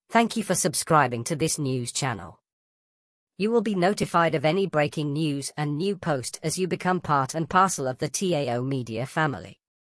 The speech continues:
Please like and share T A O Media. We love you all.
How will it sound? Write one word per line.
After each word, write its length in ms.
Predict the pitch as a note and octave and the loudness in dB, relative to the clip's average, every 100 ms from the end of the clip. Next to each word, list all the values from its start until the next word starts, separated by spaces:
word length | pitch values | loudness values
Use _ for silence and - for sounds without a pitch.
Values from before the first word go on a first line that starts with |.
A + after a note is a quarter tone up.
| _ _ _ _ _ - | _ _ _ _ _ 0
Please 260 | A3+ A#3 | 0 4
like 240 | E3+ D#3+ E3 | 4 4 2
and 100 | E3 | 0
share 300 | - G3 F3 | 2 2 2
T 300 | - D3+ D3 | 0 0 2
A 180 | C#3+ B2 | 2 2
O 80 | B2 | 0
Media. 500 | D3+ D3+ A2+ E2+ - _ _ _ _ _ _ _ _ _ - | 0 -2 -4 -10 -14 _ _ _ _ _ _ _ _ _ -2
We 160 | A#3 | 0
love 280 | G#3 G#3+ G#3+ | 4 4 4
you 240 | A3 F3 | 0 2
all. 320 | C3 G#2 - | 0 -2 -8